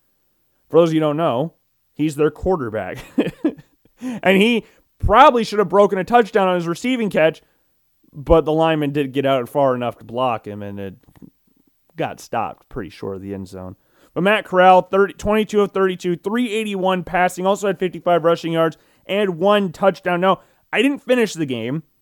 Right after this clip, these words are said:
I went to bed relatively early before this game ended 'cause Ole Miss was, they were destroying them. It wasn't, <laughs> it wasn't close. But at the time when I stopped watching, there were four targetings.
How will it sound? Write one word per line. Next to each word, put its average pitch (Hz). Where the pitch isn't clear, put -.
I -
went 202
to 214
bed 196
relatively 196
early 180
before 208
this 190
game 185
ended 151
'cause 165
Ole 160
Miss 139
was, 127
they 120
were 131
destroying 135
them. 87
It 127
wasn't, 139
<laughs> -
it -
wasn't 175
close. 170
But 185
at 165
the 190
time 269
when 240
I 226
stopped 190
watching, 151
there 139
were 127
four 151
targetings. 107